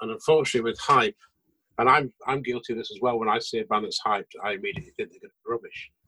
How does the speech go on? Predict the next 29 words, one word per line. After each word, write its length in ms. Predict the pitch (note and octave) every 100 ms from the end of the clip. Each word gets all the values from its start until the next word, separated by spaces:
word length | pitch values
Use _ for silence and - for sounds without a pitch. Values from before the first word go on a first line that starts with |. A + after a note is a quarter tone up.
| - - _ _ _ _
And 100 | A2+
a 40 | A#2
lot 180 | C3+ D3
of 60 |
people 180 | - A#2
did 240 | - D3 -
come 120 | C#3
along 300 | B2 C3+ C3
to 140 | - A#2
our 80 | A2
gigs 320 | B2 A#2 -
thinking 340 | B2+ A#2 A#2 A2
we 80 |
were 60 | A2+
gonna 160 | G#2+ A2
be 80 | A2
rubbish 460 | C3 C3+ E3 - -
because 260 | - B2+
it's 160 | C#3+ -
another 220 | G#2 G2
N 100 | G2
M 100 | G2 G#2
E 120 | G#2
hype, 360 | B2 A#2 A#2+ -
you 80 | G#2+
know. 260 | A2+ A2+ - _
But 180 | B2 A#2+
fortunately, 760 | - F3 E3+ - G#2+ G#2+ A2 - _ _
uh, 120 | A#2+